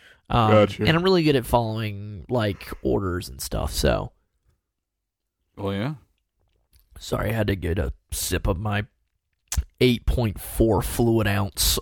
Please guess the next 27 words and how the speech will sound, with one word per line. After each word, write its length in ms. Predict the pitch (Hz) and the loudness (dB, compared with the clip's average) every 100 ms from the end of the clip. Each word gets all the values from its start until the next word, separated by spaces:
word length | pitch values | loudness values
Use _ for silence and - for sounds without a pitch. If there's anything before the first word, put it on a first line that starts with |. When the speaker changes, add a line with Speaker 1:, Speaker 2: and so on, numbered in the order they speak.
| - | 2
Speaker 1:
uh, 380 | 90 87 - - - - | 4 6 6 4 -4 -2
<laughs> 220 | - - | 0 2
Red 360 | 117 117 113 | 4 4 4
Bull 160 | 113 113 | 2 0
that 120 | 120 | 2
looks 260 | 123 - - | 0 0 -2
tiny 560 | - - 120 107 113 | -2 -2 -2 -2 -2
in 60 | 113 | -2
my 180 | 104 104 | -2 -2
hands. 340 | 131 113 117 180 | 0 2 4 4
Speaker 2:
Ah. 460 | 180 175 - - - - - - | 6 6 4 -2 -10 -20 -10 -10
<laughs> 840 | - - - - - - - - | -10 -14 -16 -10 -8 -8 -8 -2
Eight 220 | 107 117 - - | 2 2 -2 -2
ounces. 280 | 120 113 90 | -2 0 0
Speaker 1:
Yeah. 160 | 71 | 0
Speaker 2:
Jeez. 380 | - 117 117 92 - | -2 -6 -8 -8 -8
I 60 | |
never, 220 | 107 117 - | -2 -2 2
I 60 | |
didn't 180 | 113 131 | 4 6
know 100 | 123 | 4
they 100 | 120 | 4
made 220 | 107 113 | 4 6
'em 100 | 110 | 6
that 140 | 104 107 | 4 4
Speaker 1:
Dude, 160 | 151 | 4
Speaker 2:
small. 280 | 101 101 107 | 4 2 0